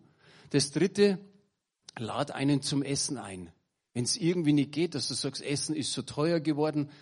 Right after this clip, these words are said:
okay, trink ein Käffchen und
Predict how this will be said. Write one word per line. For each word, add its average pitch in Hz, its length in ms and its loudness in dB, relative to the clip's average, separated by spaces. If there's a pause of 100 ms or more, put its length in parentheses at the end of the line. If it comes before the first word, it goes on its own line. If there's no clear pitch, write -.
(180)
okay, 139 480 -6 (400)
trink 170 380 -2
ein 113 140 -4
Käffchen 156 760 0 (480)
und 131 500 0